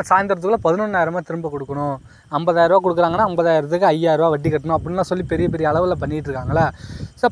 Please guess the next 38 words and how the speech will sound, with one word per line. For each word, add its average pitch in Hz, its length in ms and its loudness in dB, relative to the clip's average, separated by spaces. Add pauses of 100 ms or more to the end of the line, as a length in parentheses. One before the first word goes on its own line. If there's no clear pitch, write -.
பணம் 233 200 2
கொடுக்க 240 240 2
முடியாதுன்னு 233 320 4
சொன்னா 214 180 2
என்ன 214 140 0
பண்ணுவாங்க? 180 320 -2 (120)
உடனே 180 300 0
பத்து 160 220 -4
பேர் 165 160 0 (420)
ஆளை 160 220 2
கூட்டு 156 260 -2
வந்து 156 220 2 (720)
உடனே 160 240 0
மிரட்டுறது, 151 460 2 (140)
எதையாவது 151 320 0
புடுங்கிட்டு 160 400 -6
போறது, 139 220 -4 (100)
போலீஸ் 165 240 -2
ஸ்டேஷனுக்கு 143 360 -4
போறது. 143 240 -2
So, 190 60 2 (100)
இது 180 100 -6 (100)
எல்லாத்தையுமே 170 340 -2 (540)
குறிக்கக்கூடியது 160 540 0 (100)
செவ்வாய் 139 360 2
தான். 160 120 0 (400)
அடுத்து 226 240 2 (200)
இந்த 185 120 4 (100)
பொறுமை, 240 360 6 (160)
சாந்தி, 190 400 2
இப்ப 180 120 4 (460)
குரு 233 180 2
பகவானோட 185 400 4
காரகத்துவங்களை 147 540 2
பார்ப்போம். 156 260 0 (140)
இந்த 151 180 0
பொறுமை, 185 300 4 (100)
சாந்தி, 165 320 4